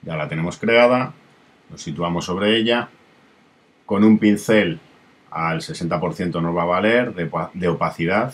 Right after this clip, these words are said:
y el color frontal negro, claro, vamos a ir eliminando esta marca que nos ha quedado aquí, ¿de acuerdo? Vamos eliminando.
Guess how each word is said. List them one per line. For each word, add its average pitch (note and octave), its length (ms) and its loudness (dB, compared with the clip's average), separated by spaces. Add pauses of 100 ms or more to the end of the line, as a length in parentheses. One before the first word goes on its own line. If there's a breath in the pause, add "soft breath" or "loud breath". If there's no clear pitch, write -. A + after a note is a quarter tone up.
(300)
y D2+ 240 -10
el D2 160 -8
color E2 240 -2
frontal E2 380 -4
negro, G#2 280 0
claro, - 340 0
vamos F2 260 -6
a F#2 40 -2
ir F2 60 2
eliminando F2 480 -2
esta E2+ 220 -4
marca F2+ 340 2
que E2+ 80 0
nos E2 220 -4
ha E2 40 -2
quedado D2+ 300 -2
aquí, C2+ 180 -14
¿de C2+ 100 -12
acuerdo? G#2+ 420 -2 (3500)
Vamos D2+ 280 -12
eliminando. F#2 840 -2